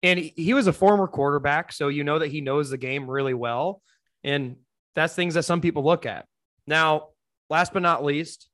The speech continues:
Brock Purdy, the pride and joy of Iowa State, the four-year starter, the heartthrob of Ames, Iowa, finally leaving us. We will miss him for sure. Excited for Hunter Dekkers. But,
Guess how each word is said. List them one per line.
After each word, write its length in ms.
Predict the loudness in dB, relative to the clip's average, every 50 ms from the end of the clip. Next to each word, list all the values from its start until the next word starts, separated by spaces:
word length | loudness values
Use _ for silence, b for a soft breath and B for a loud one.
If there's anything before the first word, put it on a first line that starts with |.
| _ _ _ _ _ -2
Brock 300 | 0 2 2 2 0 0
Purdy, 500 | 0 2 2 2 2 0 -2 -4 -8 _ _ b b b b b b b b b b b b b _ _ _ _ _ _ _ _ _ _ _ _ _ _ -14
the 60 | -10
pride 320 | -2 2 4 6 6 6
and 120 | 6 4 4
joy 460 | 4 6 6 6 6 6 4 4 4
of 100 | 2 2
Iowa 260 | 2 2 2 2 0
State, 600 | -4 -6 -6 -4 -4 -2 -4 -4 -6 -10 -14 -18 -20 -20 _ _ _ _ _
the 80 | -18
four-year 540 | -8 _ 2 4 6 6 4 4 4 4 2
starter, 760 | 2 2 2 4 4 4 4 4 2 2 2 0 0 -2 -6 _ _ _ _ _ _ -18
the 500 | -10 -6 -4 -4 -4 -2 -4 -4 -4 -4
heartthrob 920 | -2 2 4 4 4 4 2 -4 -4 -2 0 0 2 2 0 -2 -4 -6 -12 -12 _
of 140 | -6 -4 -2
Ames, 320 | 0 0 0 0 -2 -2 -2
Iowa, 540 | 0 0 0 0 -2 -4 -6 -6 -8 -10 -12 _ _ _ _ _ _ _ _ _ _
finally 640 | 0 2 2 2 0 -2 -4 -4 -6 -6 -6 -8 -8
leaving 480 | -6 -6 -4 -4 -4 -4 -6 -6 -6
us. 400 | -6 -8 -8 -8 -12 -16 -18 -20 _ _ _ _ _ _
We 120 | -6 0 2
will 140 | 2 2
miss 240 | 2 2 -2 -2 -4
him 80 | -8 -8
for 140 | -8 -10 -10
sure. 440 | -8 -8 -8 -6 -6 -8 -10 -12 _ _
Excited 320 | -16 -6 -4 -2 -2 -2 -2
for 100 | -2 -2
Hunter 240 | -2 -4 -6 -6 -6
Dekkers. 500 | -4 -6 -6 -6 -8 -10 -10 -12 -14 -20 _ _ _ _ _ _ _ _ -2
But, 320 | 0 0 0 0 -2 -6